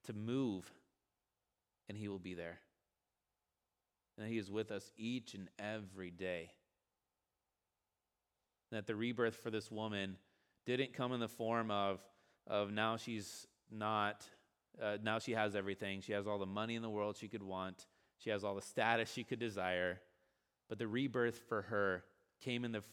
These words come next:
the form of forgiveness of sins. That she was there in front of her, the people that were rejecting her. And Jesus says, "You are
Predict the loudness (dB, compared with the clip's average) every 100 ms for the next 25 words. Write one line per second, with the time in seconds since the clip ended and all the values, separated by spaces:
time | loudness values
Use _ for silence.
0 | -8 -6 -4 -2 0 0 -2 -2 -6 -4
1 | -4 -4 -6 -8 -12 -12 -12 -16 -16 -20
2 | _ _ _ _ _ _ _ _ _ _
3 | _ _ _ _ _ _ _ _ _ _
4 | _ _ _ _ _ _ _ _ _ _
5 | -4 -4 -4 -2 0 0 -2 2 4 6
6 | 4 -2 -2 -2 -2 -2 0 2 2 -2
7 | -12 -20 _ -8 -2 -2 2 2 2 0
8 | 0 -2 0 -2 -2 -6 -4 -2 -2 -4
9 | -12 _ _ _ _ _ _ _ _ _
10 | _ _ _ _ -6 -2 -2 -4 -4 -4
11 | -4 -4 -2 0 -2